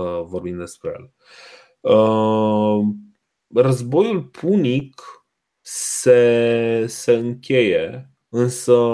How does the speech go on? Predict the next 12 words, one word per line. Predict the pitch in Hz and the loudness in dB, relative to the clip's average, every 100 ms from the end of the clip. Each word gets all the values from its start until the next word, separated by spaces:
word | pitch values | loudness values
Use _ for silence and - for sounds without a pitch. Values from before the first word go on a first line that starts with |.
| 113 107 101 - 73 113 113 117 | 0 -2 -2 -6 -10 -12 -8 -6
nu | 123 147 | -2 -2
se | 170 165 | 0 0
încheie | 131 131 117 104 | 0 0 0 0
cu | - | -6
totul. | - 101 95 - - | -2 0 0 -8 -18
Să | - - | -14 -8
nu | 110 | -4
uităm | 131 131 135 135 | -2 2 2 2
că | 135 117 104 107 - _ - - _ - | 2 4 4 0 -10 _ -20 -20 _ -4
în | 110 | -4
timp | 110 117 131 131 | -2 -2 -2 -2
ce, | - 123 | 2 2